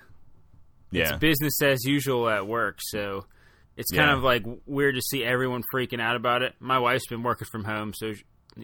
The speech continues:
Speaker 1: like, she's, like, ready to take walks and stuff as soon as I walk in the door, too.
Speaker 2: <laughs>
Speaker 1: But, like, other
Speaker 2: "I
Speaker 1: than
Speaker 2: need to
Speaker 1: that,
Speaker 2: get outta here." <laughs>
Speaker 1: yeah. Other than that, I mean, like, I'm just working, man. It's kinda weird to see the rest of the world going through it. I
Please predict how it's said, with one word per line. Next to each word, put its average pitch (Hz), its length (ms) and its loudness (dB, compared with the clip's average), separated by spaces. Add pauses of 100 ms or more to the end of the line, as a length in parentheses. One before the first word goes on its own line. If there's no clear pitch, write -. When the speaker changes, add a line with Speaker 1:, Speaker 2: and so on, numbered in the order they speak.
(160)
Speaker 1:
like, 117 180 -6
she's, 131 180 -4
like, 117 160 0
ready 117 200 0
to 104 60 -6
take 120 260 -4
walks 113 360 2
and 110 120 -4
stuff 104 240 -2
as 107 100 -8
soon 117 140 -2
as 107 100 -4
I 107 80 0
walk 107 300 -2
in 110 60 -10
the 101 80 -10
door, 101 240 -4
too. 107 320 -6 (260)
Speaker 2:
<laughs> - 260 -20
Speaker 1:
But, 131 300 8
like, 127 280 4
other 127 40 0
Speaker 2:
"I 156 100 6
Speaker 1:
than 156 120 6
Speaker 2:
need 135 80 2
to 139 40 6
Speaker 1:
that, 139 60 6
Speaker 2:
get 135 80 8
outta 117 200 6
here." 104 160 2 (180)
<laughs> 101 120 0
Speaker 1:
yeah. 107 300 -2 (480)
Other 175 160 2
than 151 140 2
that, 135 320 6
I 117 60 2
mean, 120 180 -4
like, 117 160 -2
I'm 131 260 0
just 127 300 -2
working, 110 440 0
man. 101 220 -8
It's - 200 -10
kinda 117 200 -4
weird 104 360 -6
to 104 80 -6
see 117 280 -4
the 110 100 -4
rest 113 280 -2
of 123 60 -4
the 117 40 -4
world 110 160 -4
going 110 240 -4
through 117 220 -4
it. 104 60 -4
I 104 100 -2